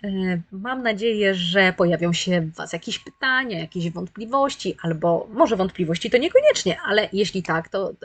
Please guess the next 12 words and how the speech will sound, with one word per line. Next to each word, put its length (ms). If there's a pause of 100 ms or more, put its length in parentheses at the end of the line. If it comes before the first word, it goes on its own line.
(100)
też 160
to 120
będzie 200
nas 140
bardzo 280
rozwijało. 680 (720)
E, 160 (100)
jakieś 480
Wasze 600
przemyślenia, 1000 (100)
e, 260
związane 960